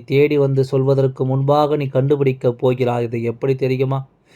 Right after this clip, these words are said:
இன்றிலிருந்து ஒரு வாரம் அவர்கள், இவர்களினுடைய நடவடிக்கைகளை சற்று உற்று நோக்கி கவனித்து, யாரோடு பேசுகிறார்கள், எதை பற்றி பேசுகிறார்கள், எந்த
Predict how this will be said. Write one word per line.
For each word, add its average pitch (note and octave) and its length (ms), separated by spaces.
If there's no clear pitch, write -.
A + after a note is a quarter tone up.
இன்றிலிருந்து D3+ 640
ஒரு C#3 180
வாரம் C#3+ 380
அவர்கள், C3+ 300
இவர்களினுடைய C#3 720
நடவடிக்கைகளை C3+ 680
சற்று B2 360
உற்று C3 300
நோக்கி C#3 300
கவனித்து, C3+ 500
யாரோடு C3+ 540
பேசுகிறார்கள், C3+ 800
எதை B2 240
பற்றி C#3 380
பேசுகிறார்கள், C3+ 720
எந்த C#3+ 240